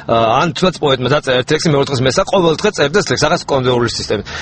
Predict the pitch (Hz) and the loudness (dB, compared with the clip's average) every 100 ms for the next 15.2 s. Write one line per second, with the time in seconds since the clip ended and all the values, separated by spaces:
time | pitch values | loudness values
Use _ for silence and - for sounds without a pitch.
0 | - 160 190 180 143 160 - 180 190 175 | -4 0 0 0 -2 -2 -2 0 0 0
1 | 202 175 220 185 139 - 202 180 160 123 | 0 0 0 -2 -4 -2 -2 0 0 2
2 | 139 139 143 165 208 156 180 - 143 143 | 2 2 2 2 2 0 0 0 0 0
3 | 127 107 117 120 180 214 - - - 156 | 0 0 0 2 0 0 -4 -6 0 2
4 | 147 151 127 196 208 170 120 117 113 110 | 2 0 0 2 2 2 0 0 0 -2
5 | 117 - 101 98 101 104 123 110 110 120 | -2 0 0 0 -2 0 0 0 0 -2
6 | - 117 110 107 120 113 107 110 104 104 | -2 -2 -2 -6 -6 -6 -4 -2 -2 -2
7 | 127 - 101 - 92 - - - 208 185 | -4 -2 -4 -4 -6 -6 -6 0 0 0
8 | 180 190 143 117 147 127 120 - 123 123 | 0 0 0 0 0 0 -2 0 2 2
9 | 120 151 202 226 - - 143 156 151 147 | 0 0 2 0 -2 -2 0 0 0 0
10 | 139 113 131 107 107 - - 202 165 117 | 0 2 0 0 -2 0 2 2 2 0
11 | 101 - - - 123 110 117 147 139 131 | -2 -8 -16 -8 -2 2 2 2 0 0
12 | 135 127 120 101 - 160 214 147 160 - | 0 0 0 0 0 0 0 0 -2 0
13 | 170 175 175 156 151 170 151 147 135 127 | -2 0 2 0 -2 0 2 4 4 2
14 | 127 143 160 143 160 170 143 127 104 - | 2 0 0 0 0 0 0 0 0 -2
15 | 101 | -2